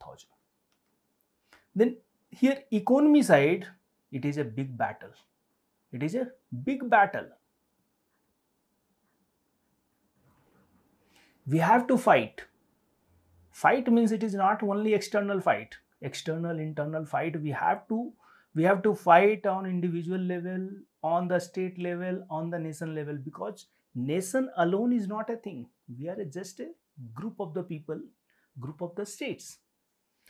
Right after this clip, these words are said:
Then, so next is your social development, means only population cannot decide you are developed nation, only economy al-, also cannot decide you are developed nation।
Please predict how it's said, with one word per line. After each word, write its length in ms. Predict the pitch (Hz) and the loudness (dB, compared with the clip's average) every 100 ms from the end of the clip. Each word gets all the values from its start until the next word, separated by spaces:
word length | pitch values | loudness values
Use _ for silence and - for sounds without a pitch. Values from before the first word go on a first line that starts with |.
| _ _ _ _ | _ _ _ _
Then, 220 | 185 247 - _ | -4 -4 -6 _
so 360 | - 302 320 - | -8 -6 -6 -4
next 360 | 202 320 311 302 | 2 2 0 -2
is 120 | 233 | 0
your 160 | 269 277 | -2 -4
social 400 | - 156 170 165 | -6 -6 -4 -6
development, 480 | 165 170 160 180 247 _ _ 294 | -6 -6 -8 -12 -16 _ _ -8
means 160 | 302 | -4
only 220 | 240 294 311 | -2 -2 -2
population 500 | 262 247 247 262 247 | -4 -4 -4 -4 -2
cannot 320 | 214 233 202 | -2 -2 -6
decide 340 | 208 202 190 | -4 -2 -2
you 160 | 190 190 | -2 -2
are 160 | 185 - _ _ _ _ | -2 -8 _ _ _ _
developed 340 | 151 160 170 156 | 0 2 2 0
nation, 260 | 156 165 | -6 -4
only 260 | 175 247 294 | -2 2 2
economy 460 | - 302 320 311 | 4 2 2 2
al-, 200 | 247 226 208 | 0 -2 -2
also 240 | 180 185 | 0 0
cannot 340 | 190 175 185 170 | 0 0 0 -2
decide 280 | 165 165 165 | -2 -2 -2
you 100 | 165 | -4
are 80 | |
developed 320 | 151 147 151 143 | -4 -4 -6 -8
nation। 320 | 135 139 | -10 -12